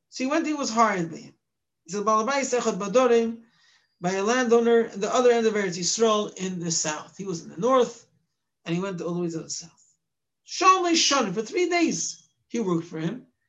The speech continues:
and it was hired for three, for three, um, for three years, I'm sorry. He was hired for three years, and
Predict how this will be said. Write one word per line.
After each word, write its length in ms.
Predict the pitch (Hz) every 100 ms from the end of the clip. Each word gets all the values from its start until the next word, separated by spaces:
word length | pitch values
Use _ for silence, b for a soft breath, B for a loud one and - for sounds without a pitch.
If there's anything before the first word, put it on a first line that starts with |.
| _ _ _ -
and 160 | 175 185
it 40 |
was 120 | 180
hired 440 | 170 202 254 269 180
for 100 | 185
three, 500 | 196 233 208 180 160
for 120 | 180
three, 380 | 170 220 196 -
um, 100 | 185
for 100 | 170
three 220 | 247 277
years, 200 | 262 165
I'm 60 | 165
sorry. 220 | 170 156 - _ _ _ _ -
He 80 |
was 80 | 180
hired 240 | 202 285 214
for 80 |
three 220 | 202 233 226
years, 460 | 170 156 165 - _ _ _ _ -
and 300 | 180 185 175